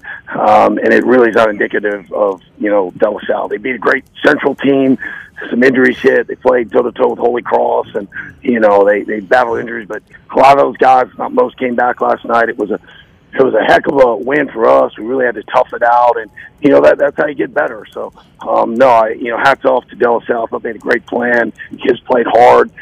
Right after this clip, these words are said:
uh, you know, full four quarters, and, you know, I think it was as, as good a win this year has been a part of. Come back from ten points and really,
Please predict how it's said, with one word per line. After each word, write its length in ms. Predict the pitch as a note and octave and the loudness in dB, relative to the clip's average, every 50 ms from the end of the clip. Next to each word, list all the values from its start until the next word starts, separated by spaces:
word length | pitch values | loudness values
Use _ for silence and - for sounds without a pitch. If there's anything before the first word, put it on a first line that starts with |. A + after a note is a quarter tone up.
| - - _ - - | -20 -20 _ -12 -6
uh, 300 | A2 G#2+ G#2+ G#2 G#2 G2+ | -2 2 4 4 4 4
you 140 | G2+ G#2 G#2+ | 2 2 0
know, 180 | G#2 G2+ F#2+ - _ | 0 -2 -2 -4 _
full 140 | - C3+ C3 - - | 0 0 0 0 -2
four 180 | B2+ C3 C3 | -2 -2 -2
quarters, 520 | - - A2+ C3+ C#3+ C3+ C#3+ D3 D3+ B2+ A#2 | -2 -2 0 0 0 0 0 -2 -4 -2 -4
and, 180 | A2+ G#2+ F#2+ - - - - _ - | -4 -6 -6 -10 -16 -20 -20 _ -6
you 80 | A#2+ | -2
know, 60 | A2+ | 2
I 80 | A#2 A#2 | 2 2
think 180 | - C#3 B2+ B2+ | 2 2 0 0
it 40 | |
was 120 | C3 A#2+ A2 | -2 -4 -4
as, 120 | A#2 G2+ - - | -8 -10 -8 -6
as 120 | A#2 A2 G2 | -6 -2 0
good 140 | C3+ C3+ | 0 2
a 40 | C3 | 2
win 420 | B2 C3 C3 B2+ B2+ A#2+ A#2 G#2+ - - - - _ - - - - | 2 2 2 0 0 -2 -6 -10 -14 -16 -20 -20 _ -10 -8 -4 -4
this 180 | A4 - - - | -4 -4 -6 -8
year 220 | - B2+ B2+ B2 | -10 -10 -8 -10
has 100 | A#2 - | -10 -10
been 120 | A#2+ B2 | -12 -12
a 60 | A#2 - | -10 -8
part 220 | - B2 B2 B2 | -6 -6 -4 -4
of. 140 | B2 A#2+ - | -4 -6 -6
Come 160 | - C3+ C3 | -6 -6 -6
back 180 | C3 C3 A#2 - | -6 -6 -8 -8
from 120 | - G#2 | -12 -14
ten 180 | - A#2 A2+ G#2+ | -10 -10 -10 -10
points 380 | - - A2 A2+ A2 G#2 - | -10 -10 -8 -8 -8 -8 -8
and 100 | A2+ A#2+ | -6 -4
really, 240 | C#3+ D3+ B2+ G#2+ - | -2 -2 -2 -4 -6